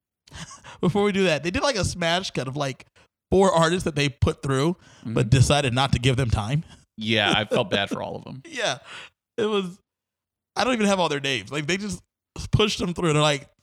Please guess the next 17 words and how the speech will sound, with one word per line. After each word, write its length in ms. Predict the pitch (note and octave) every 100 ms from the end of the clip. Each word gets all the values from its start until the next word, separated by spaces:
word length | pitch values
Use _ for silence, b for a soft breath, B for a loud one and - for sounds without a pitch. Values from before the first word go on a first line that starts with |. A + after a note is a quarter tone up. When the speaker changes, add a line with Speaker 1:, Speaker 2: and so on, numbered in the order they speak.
| _ -
Speaker 1:
"They 220 | E3+ A#3
made 200 | G3+ D#3+
it 120 | D3+
through. 200 | C#3+ D3 E3+
Here's 220 | G3 E3+
one 260 | E3+ F#3 E3+
note 180 | C#3+
from 160 | B2+ C3
them. 220 | D3 F#3+
They 140 | G3+ G#3
made 140 | D3
it 100 | C#3
through. 240 | C3 D#3 F#3+
Here's 140 | G3
Speaker 2:
Well, 80 | G3+
Speaker 1:
another 180 | F#3 D3+
note. 260 | D#3 G#3+